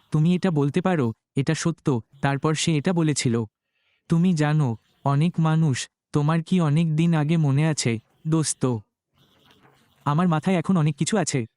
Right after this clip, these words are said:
যখন অ্যাশ মানুষ আজ স্কুলে যায় এবং শেখে তা নিয়ে কথা বলতো, তখন এটি প্রায় বিরক্তিকর।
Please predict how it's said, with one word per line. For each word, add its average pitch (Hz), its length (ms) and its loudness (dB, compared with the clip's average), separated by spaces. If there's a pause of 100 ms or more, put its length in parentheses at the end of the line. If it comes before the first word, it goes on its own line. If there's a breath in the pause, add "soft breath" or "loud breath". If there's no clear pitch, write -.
(200)
যখন 147 380 0
অ্যাশ 156 320 0
মানুষ 165 380 2
আজ 151 160 0
স্কুলে 160 360 0
যায় 147 220 0
এবং 139 280 0
শেখে 127 480 -4 (3250)
তা 156 160 0
নিয়ে 165 240 2
কথা 170 280 -2
বলতো, 165 400 0 (220)
তখন 156 300 0
এটি 160 180 0
প্রায় 165 240 -2
বিরক্তিকর। 139 600 -2